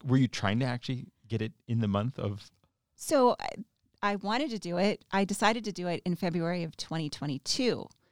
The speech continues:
Speaker 2: and it took me an entire year to pull the trigger. I don't know. Sometimes you just get in your own way.
Speaker 1: Well, so what, what did you learn from,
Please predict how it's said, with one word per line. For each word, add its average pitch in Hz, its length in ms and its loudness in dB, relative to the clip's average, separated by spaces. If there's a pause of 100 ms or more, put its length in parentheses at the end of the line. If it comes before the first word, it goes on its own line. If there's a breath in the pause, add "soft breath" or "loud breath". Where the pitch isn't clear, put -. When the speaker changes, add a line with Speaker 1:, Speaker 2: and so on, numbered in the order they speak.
(200)
Speaker 2:
and 185 80 -2
it 175 80 -2
took - 140 -4
me 190 140 2
an 175 40 0
entire 196 480 0
year 160 480 -2
to - 100 -8
pull 151 180 -4
the 147 80 -6
trigger. - 340 -8 (1040 soft breath)
I 220 60 0
don't 269 100 -2
know. 330 280 -4
Sometimes 247 440 2
you 220 80 -2
just 220 220 -2
get 226 140 0
in 226 60 -2
your 214 120 2
own 220 140 4
way. 208 380 0 (680)
Speaker 1:
Well, 113 120 0
so 113 180 2
what, 120 360 -4
what 117 220 -2
did 113 160 -6
you 113 100 0
learn 95 540 -2
from, 85 800 -4